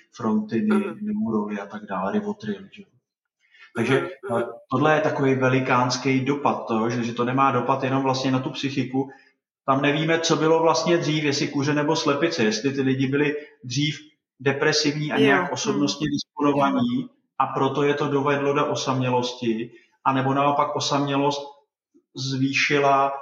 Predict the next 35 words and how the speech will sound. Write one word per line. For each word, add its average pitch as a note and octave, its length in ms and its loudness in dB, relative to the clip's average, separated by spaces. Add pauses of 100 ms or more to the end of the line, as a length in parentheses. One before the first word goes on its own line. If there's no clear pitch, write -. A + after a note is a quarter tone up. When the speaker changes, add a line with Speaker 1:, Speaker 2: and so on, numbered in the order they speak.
(160)
Speaker 1:
ty C3+ 80 -6
příznaky C3+ 560 -2
té C#3+ 140 0
psychopatologie, B2+ 1080 0 (280)
ale B2+ 160 4
to, C3 120 0
co D3 140 0
my C#3 120 0
vidíme C3 440 0
jako C3+ 420 0
hodně, C3 280 0
je C3 100 4
právě B2+ 360 2
dopad C3 300 0
na B2 80 -2
to B2+ 120 -6
fyzický B2+ 480 -6
zdraví. A#2 400 0
A B2+ 60 -6
zase, C3 260 2
že B2 80 2
jo, G#2+ 80 2
nedostatek C3 580 0
pohybu B2+ 400 -2 (360)
rovná B2+ 360 4
se - 260 0 (140)
větší C3 260 0
pravděpodobnost, B2+ 920 0
že C3 80 2
budu B2+ 480 0
depresivní B2 640 -2
a B2 40 0
smutný A#2+ 440 -2
a A#2+ 80 2
úzkostný. A2+ 540 -6